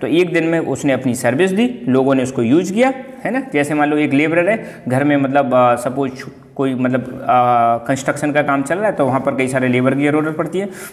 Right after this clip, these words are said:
पूरा दिन काम करते हैं, तो वो उन्होंने अपनी service दी, बदले में उनको क्या मिलता है? wages मिल जाते हैं। तो ये तो आ जाएगा production में। production में services जो होती हैं उनको कैसे measure करते हैं?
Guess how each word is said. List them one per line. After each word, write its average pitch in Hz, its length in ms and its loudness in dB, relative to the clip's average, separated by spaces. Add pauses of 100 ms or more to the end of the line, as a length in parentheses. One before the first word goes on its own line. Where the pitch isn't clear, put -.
पूरा 151 180 4
दिन 135 160 -2
काम 151 220 -2
करते 185 220 0
हैं, 156 80 -2
तो 151 60 0
वो 135 80 2
उन्होंने 135 220 0
अपनी 165 180 -4
service 117 300 0
दी, 117 120 -2
बदले 147 260 2
में 185 60 -2
उनको 170 180 0
क्या 165 140 0
मिलता 151 200 0
है? 254 160 -2 (320)
wages 139 460 2
मिल 113 160 -2
जाते 113 260 -2
हैं। 120 80 -6
तो 143 60 0
ये 160 180 2
तो 196 100 2
आ 147 80 4
जाएगा 135 240 0
production 120 440 -2
में। 107 180 -8
production 170 340 0
में 196 140 -2
services 147 480 -2
जो 143 100 2
होती 135 160 -2
हैं 151 60 2
उनको 151 120 -2
कैसे 147 280 0
measure 139 280 2
करते 135 260 -2
हैं? 220 100 -2